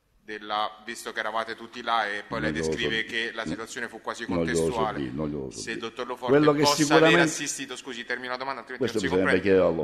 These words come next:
Speaker 2: Loforte.
Speaker 1: Possa aver assistito alla consegna della borsa.
Speaker 2: Ma sulla consegna mia, nelle mani degli ufficiali dei carabinieri, non ci possono essere
Speaker 1: No, ma
Speaker 2: margini
Speaker 1: non
Speaker 2: di
Speaker 1: è
Speaker 2: dubbio.
Speaker 1: questione di dubbio, <laughs> dottor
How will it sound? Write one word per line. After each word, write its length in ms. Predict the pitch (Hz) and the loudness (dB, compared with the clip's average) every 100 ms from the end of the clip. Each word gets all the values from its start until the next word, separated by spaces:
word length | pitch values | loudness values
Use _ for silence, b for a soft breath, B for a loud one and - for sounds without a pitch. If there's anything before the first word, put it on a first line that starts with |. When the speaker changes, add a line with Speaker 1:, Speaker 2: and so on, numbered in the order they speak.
| 69 | 0
Speaker 2:
Loforte. 140 | 139 | -2
Speaker 1:
Possa 200 | 139 139 | 0 -4
aver 180 | 127 131 | -4 -4
assistito 880 | 127 - 135 - 131 123 123 123 120 | -4 -8 -10 -10 -12 -14 -8 -4 -2
alla 240 | 117 113 113 | -2 -2 -4
consegna 800 | 120 117 - 123 120 117 113 110 | -8 -10 -10 -10 -8 -6 -6 -6
della 480 | 107 107 107 107 104 | -8 -8 -6 -6 -6
borsa. 400 | 110 110 - 143 | -8 -8 -8 -6
Speaker 2:
Ma 60 | 117 | -4
sulla 260 | 113 196 | -2 0
consegna 760 | 180 175 196 254 240 147 101 98 - | 0 -2 -4 -2 2 2 2 -2 -6
mia, 480 | 113 127 69 58 55 - | -2 -2 -2 -6 -12 -8
nelle 240 | 120 135 | -6 -4
mani 280 | 196 139 76 | -4 -4 -4
degli 180 | 78 101 | -4 -4
ufficiali 440 | 98 147 185 73 | -6 -6 -4 -6
dei 140 | 76 | -6
carabinieri, 560 | 85 101 135 160 117 73 | -6 -6 -4 -2 -2 -4
non 140 | 113 170 | -6 -6
ci 160 | 190 | -8
possono 480 | - 175 - - - - | -6 -6 -6 -12 -12 -6
essere 420 | 151 - - 67 | -8 -8 -10 -10
Speaker 1:
No, 100 | 95 | -4
ma 60 | 156 | -4
Speaker 2:
margini 280 | 175 165 160 | -4 -4 -4
Speaker 1:
non 140 | - | -2
Speaker 2:
di 80 | 180 | 2
Speaker 1:
è 120 | 156 135 | 2 2
Speaker 2:
dubbio. 140 | 127 | -2
Speaker 1:
questione 320 | 135 131 139 | -6 -4 -4
di 100 | 131 | -4
dubbio, 280 | 123 117 117 120 | -4 -6 -8 -8
<laughs> 0 | |
dottor 220 | - | -12